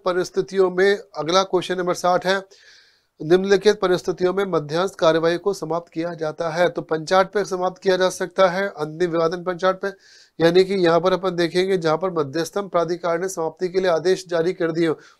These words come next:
तीनों ही बिल्कुल ठीक है, तो आंसर हो जाएगा डी ऑप्शन। सिक्सटी वन कहता है, मध्यस्थता और सुलह अधिनियम की धारा ट्वेंटी नाइन के अधीन एक मध्यस्थ से ज्यादा वाली मध्यस्थ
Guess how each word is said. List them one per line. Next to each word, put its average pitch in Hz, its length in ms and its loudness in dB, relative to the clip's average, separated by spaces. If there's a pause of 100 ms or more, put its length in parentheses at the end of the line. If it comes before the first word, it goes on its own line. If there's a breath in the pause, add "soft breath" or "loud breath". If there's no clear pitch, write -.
(120)
तीनों 208 200 4
ही 247 60 4
बिल्कुल 202 260 2
ठीक 196 240 -2
है, 196 120 6
तो - 520 -2
आंसर 185 260 2
हो 196 60 0
जाएगा 180 320 4
डी 156 180 0
ऑप्शन। 180 400 -2 (600 soft breath)
सिक्सटी 196 340 2
वन 214 180 6
कहता 196 340 4
है, 202 180 2 (360)
मध्यस्थता 170 500 4
और 208 80 6
सुलह 190 200 4
अधिनियम 180 420 2
की 196 120 -2
धारा 170 320 4
ट्वेंटी 170 280 -2
नाइन 175 180 0
के 180 100 -4
अधीन 160 200 0
एक 175 180 0
मध्यस्थ 160 480 -6
से 196 140 0
ज्यादा 175 400 4 (420 soft breath)
वाली 175 380 8
मध्यस्थ 170 640 0